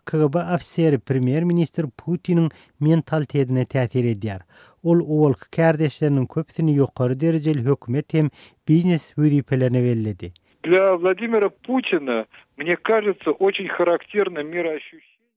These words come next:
Speaker 1: Meniň pikirimçe, Vladimir Putine jemgyýetde açyk gürrüň edilýän zatlar ilk başda hakykat däl, hakykat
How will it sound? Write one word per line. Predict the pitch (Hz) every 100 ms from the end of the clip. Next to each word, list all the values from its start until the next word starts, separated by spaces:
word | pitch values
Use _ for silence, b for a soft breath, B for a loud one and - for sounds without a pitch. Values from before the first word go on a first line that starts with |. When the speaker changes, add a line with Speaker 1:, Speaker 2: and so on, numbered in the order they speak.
| _
Speaker 1:
Meniň | 127 127 190
pikirimçe, | - - 185 156 120
Vladimir | 110 123 123 117 110 104
Putine | - 190 - 170 160 135
jemgyýetde | 120 131 127 113 - 160
açyk | 156 165 - _
gürrüň | 175 170 170 165
edilýän | 160 160 160
zatlar | 156 156 - 156
ilk | 151 151 151 160
başda | 160 - - 143 B B
hakykat | - 156 - 131 143 - -
däl, | 180 113 - b b
hakykat | - 147 - 135 147